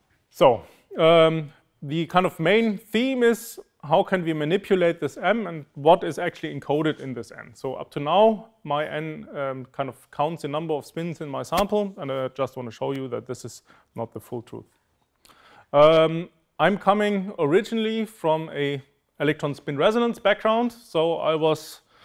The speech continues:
uh, puzzled with this description, uh, seemingly, because I learned in my P H D that you can, um, exert coherent control out of a spin system. So you can apply pulses and say, "Okay, I take my spin system, I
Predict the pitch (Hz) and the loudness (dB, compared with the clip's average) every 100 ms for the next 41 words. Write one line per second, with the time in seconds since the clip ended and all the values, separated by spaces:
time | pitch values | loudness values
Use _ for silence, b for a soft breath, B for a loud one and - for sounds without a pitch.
0 | b b - 131 123 165 180 156 120 117 | b b -6 -4 4 6 6 4 -2 -8
1 | 113 110 - - 127 - 127 - 110 - | -6 -8 -10 -10 -10 -8 -10 -8 -14 -16
2 | _ _ 131 - 156 135 110 95 98 _ | _ _ -16 -6 -4 -4 -6 -10 -14 _
3 | _ b b b b - 139 131 151 151 | _ b b b b -8 -4 2 4 6
4 | 165 - - - 196 147 190 208 196 - | 4 0 -12 -12 -2 2 4 4 0 0
5 | 147 165 185 180 - _ _ _ - - | 2 2 0 -6 -12 _ _ _ -20 -12
6 | 131 123 123 143 135 - 190 226 226 - | -8 -6 -6 -6 -8 -6 -6 -4 -6 -10
7 | - 202 160 139 147 - 147 143 143 143 | -18 -18 -6 -2 -2 -2 -10 -8 -8 -8
8 | 143 143 - 165 131 135 139 - 147 - | -10 -14 -10 -8 -6 -8 -10 -10 -8 -4
9 | 139 143 - 156 135 165 160 - 143 151 | -4 -4 -8 -4 0 0 -2 -8 -6 -2
10 | 160 147 120 120 117 - 135 120 104 80 | -2 -2 -4 -8 -12 -12 -10 -12 -16 -20
11 | - 127 120 120 - 127 120 b b b | -12 -6 -6 -6 -6 -6 -8 b b b
12 | b - 127 131 123 - 220 254 240 220 | b -8 -4 0 0 4 4 4 0 -2
13 | 165 139 151 139 123 139 131 123 123 135 | -4 -6 -4 -2 -4 -4 -4 -6 -6 -8
14 | 131 - 120 - 226 214 185 - 165 156 | -8 -8 -8 -4 -2 0 -2 -4 -6 -6
15 | - 120 120 | -8 -6 -6